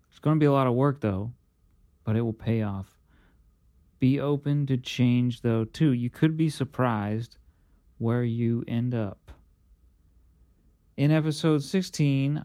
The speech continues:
I talked about how to handle dogs in your bar. This is something that makes a lot of people mad, but there's really no reason for it. There's a very simple conversation that needs to happen when someone walks into your bar with a dog.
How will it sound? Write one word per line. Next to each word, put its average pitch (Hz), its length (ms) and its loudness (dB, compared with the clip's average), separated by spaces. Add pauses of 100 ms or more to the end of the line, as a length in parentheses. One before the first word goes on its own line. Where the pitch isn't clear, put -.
I 135 160 -6
talked 135 300 -4
about 123 400 -4 (160)
how 127 240 -4
to 123 100 0
handle 117 300 0
dogs 120 800 -2 (160)
in 123 140 0
your 107 160 0
bar. 104 400 -6 (400)
This 165 240 4
is 208 100 0
something 147 560 0
that 131 100 0
makes 123 300 -2
a 123 80 -2
lot 117 220 0
of 113 60 -10
people 113 200 -2
mad, 117 640 -2 (480)
but 135 100 -12
there's 139 160 2
really 202 240 0
no 170 160 0
reason 139 420 2
for 98 260 -6
it. - 60 -12 (120)
There's 123 140 2
a 131 40 4
very 175 340 2
simple 147 320 -2
conversation 104 680 -2
that 101 100 -2
needs 104 200 -4
to 101 80 -6
happen 107 400 -4
when 113 100 -2
someone 113 320 -4
walks 110 260 -6
into 113 200 -2
your 110 100 -2
bar 113 300 -4
with 120 120 -4
a 120 60 -4
dog. 127 400 -4